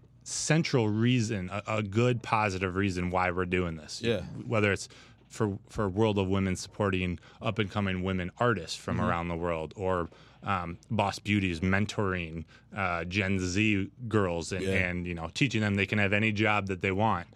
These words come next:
Speaker 1: um, or any career that they want. Like, those are the basic goals, and I, I, I say basic respectfully. Like,
Speaker 2: Yeah.
Speaker 1: just, those are the basic
Speaker 2: That's
Speaker 1: goals.
Speaker 2: what they started the project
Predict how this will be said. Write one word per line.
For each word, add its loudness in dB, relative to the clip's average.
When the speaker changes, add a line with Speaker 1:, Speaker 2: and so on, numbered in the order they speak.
Speaker 1:
um, 0
or 4
any 2
career 2
that 0
they -2
want. 0
Like, -6
those 6
are 6
the 2
basic 0
goals, 2
and 2
I, 0
I, -8
I -10
say -10
basic -8
respectfully. 0
Like, -2
Speaker 2:
Yeah. 6
Speaker 1:
just, 0
those 4
are 4
the 2
basic 2
Speaker 2:
That's 4
Speaker 1:
goals. 8
Speaker 2:
what 2
they 4
started 2
the -2
project 0